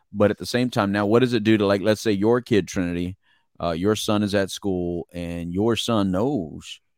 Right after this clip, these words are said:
you know, uh, something's different with this kid and, and, and make some, a comment or a mark. Now your kid ends up in disciplinary action. So now your kid has to, like, fast forward their maturity process, their, their understanding and everything, because now they're gonna get in trouble for supposedly bullying,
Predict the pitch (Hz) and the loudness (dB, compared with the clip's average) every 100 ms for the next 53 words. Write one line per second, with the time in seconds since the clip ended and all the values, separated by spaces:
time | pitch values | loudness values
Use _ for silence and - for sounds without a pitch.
0 | _ - 98 87 92 101 107 - - 87 | _ -8 -4 -2 -2 -2 -4 -6 -10 -8
1 | 90 113 131 143 80 85 78 78 - - | -4 -2 0 0 -2 -4 -6 -8 -12 -8
2 | 82 80 78 - 80 95 - - 87 80 | -8 -8 -12 -8 -6 -6 -8 -10 -10 -8
3 | 95 92 - 95 98 113 - 120 120 113 | -6 -6 -4 -2 -2 -2 0 -2 0 -2
4 | 113 - 139 117 78 - 95 98 131 101 | -4 0 2 2 -2 -2 0 2 2 2
5 | 98 110 139 143 135 120 117 110 113 95 | 0 2 2 4 4 6 4 2 2 0
6 | 101 110 117 120 107 104 87 85 85 - | -2 -4 -4 -2 0 0 -2 -6 -8 -8
7 | 95 95 - - - 127 147 190 - 202 | -10 -10 -16 -10 0 2 4 2 0 -4
8 | 156 - 113 90 - 131 143 156 - 147 | -4 -8 -12 -14 -6 -4 -2 -6 -8 -4
9 | 139 104 117 135 117 - 123 117 110 - | -2 0 0 0 -4 -6 -2 -2 -2 -4
10 | 101 92 - 95 90 123 127 123 _ _ | -4 -4 -6 -6 -6 -2 0 -2 _ _
11 | 110 120 - 120 113 - - 104 98 98 | -4 -4 -2 -2 -4 -6 -4 -4 -4 -6
12 | 98 80 104 98 92 104 95 107 101 101 | -8 -8 -8 -8 -8 -10 -8 -4 -4 -2
13 | 127 127 120 165 160 139 113 104 95 101 | -2 0 2 2 2 0 0 -2 -2 0
14 | 98 98 - 92 101 98 104 98 98 90 | 0 -2 -2 -4 -4 -4 -4 -2 -4 4
15 | 127 160 139 101 92 | 6 6 6 2 -2